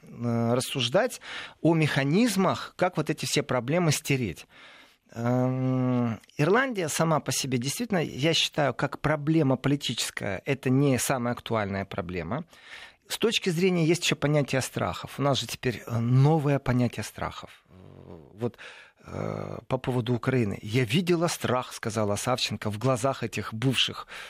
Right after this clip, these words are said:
э, президентов, ну и вообще этой их команды вурдалаков. Я видела страх». Так вот, один из страхов Великобритании как живой сущности, не что иное, как это, как то, что эта живая сущность рассыпется, потому что кто-то захочет побежать в Евросоюз. Я настаиваю на этой формулировке.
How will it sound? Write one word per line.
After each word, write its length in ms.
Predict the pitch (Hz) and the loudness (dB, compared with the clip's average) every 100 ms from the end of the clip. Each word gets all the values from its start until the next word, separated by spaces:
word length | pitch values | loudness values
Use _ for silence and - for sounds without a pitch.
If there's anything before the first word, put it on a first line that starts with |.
| - _ | -18 _
э, 180 | 90 95 | -4 -4
президентов, 720 | - 117 101 107 175 190 156 - | 0 0 0 2 2 2 -2 4
ну 100 | 208 | 4
и 40 | |
вообще 300 | 151 - 143 | 6 2 0
этой 180 | 123 107 | 0 -2
их 180 | 92 - | -6 -4
команды 420 | 131 127 123 107 | 0 2 2 0
вурдалаков. 720 | 107 117 110 123 98 - 85 - - - - - _ - | 0 0 2 4 2 -2 -14 -14 -16 -16 -20 -20 _ 0
Я 120 | 135 | 2
видела 320 | 151 156 151 | 4 4 2
страх». 380 | 147 - 110 82 | 2 -2 -4 -2
Так 200 | 131 - | -6 -2
вот, 120 | 170 | -2
один 300 | - 123 170 | 0 0 0
из 200 | 156 139 | 2 0
страхов 460 | - - 143 - - | 0 0 0 -2 -6
Великобритании 840 | 113 123 113 117 117 - 123 101 | -2 -2 -2 -2 -2 -2 -2 -2
как 180 | - 98 | -6 -6
живой 260 | 110 98 92 | -4 -4 -8
сущности, 720 | - 202 - 123 - 87 - _ | 0 0 2 -2 -4 -16 -20 _
не 380 | 113 117 117 117 | 0 2 2 2
что 300 | - 131 101 | 0 0 0
иное, 280 | 104 147 139 | 0 0 -2
как 180 | 101 | -6
это, 160 | - 101 107 - _ | -8 -12 -18 -20 _
как 220 | 104 - | -10 -4
то, 140 | 156 | -4
что 140 | 147 107 | -2 -4
эта 140 | 110 | -4
живая 240 | 98 107 | -2 -2
сущность 400 | 104 139 - 104 | -2 -6 -10 -8
рассыпется, 960 | - 110 - - 143 - 120 - 127 101 _ - - | -4 -4 -2 -2 -2 -4 -6 -2 -4 -4 _ -20 -20
потому 240 | - - 120 | -12 -2 -2
что 140 | - | -2
кто-то 320 | - 151 - | -2 -4 -2
захочет 380 | 120 117 135 - | -2 -2 -2 -4
побежать 420 | 127 110 110 110 | -6 -4 -2 -4
в 60 | - | -2
Евросоюз. 520 | 104 95 - 104 92 | -4 -4 -6 -8 -2
Я 80 | 123 | 0
настаиваю 440 | 117 - 135 120 | 0 0 -2 0
на 60 | 110 | -2
этой 140 | 104 | -6
формулировке. 720 | 104 95 104 101 98 85 - | -12 -8 -6 -4 -6 -10 -16